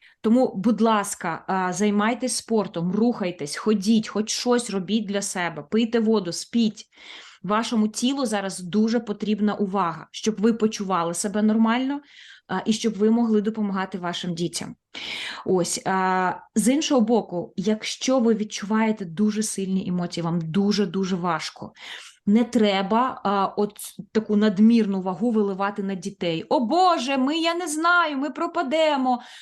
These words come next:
я не знаю, як все буде, який жах, е, я не справляюсь». Е, оце не можна на дитину виливати. Треба знайти іншу дорослу людину. Знайдіть пастора, служителя якогось, з яким ви можете помолитися, поговорити.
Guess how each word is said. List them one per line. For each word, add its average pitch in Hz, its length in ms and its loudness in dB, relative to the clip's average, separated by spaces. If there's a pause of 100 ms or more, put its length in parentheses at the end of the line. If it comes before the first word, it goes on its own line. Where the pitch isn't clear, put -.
(120)
я 254 120 0
не 311 120 -2
знаю, 359 360 2
як 349 180 2
все - 180 -4
буде, 262 600 2
який 302 300 0
жах, 285 640 2 (400)
е, 220 240 0
я 254 160 0
не 320 120 -4
справляюсь». 285 1120 0 (440)
Е, 220 380 2
оце 247 300 -2
не 254 120 4
можна 226 400 4
на 202 100 0
дитину 208 340 0
виливати. 185 600 -6 (160)
Треба 226 300 2
знайти 214 400 4
іншу 233 480 2
дорослу 208 540 0
людину. 175 520 -4 (560)
Знайдіть 196 800 0
пастора, 180 720 -4
служителя 190 680 0
якогось, 160 520 -4
з - 20 -4
яким 180 260 0
ви 180 100 0
можете 185 300 0
помолитися, 185 680 0
поговорити. 170 720 -4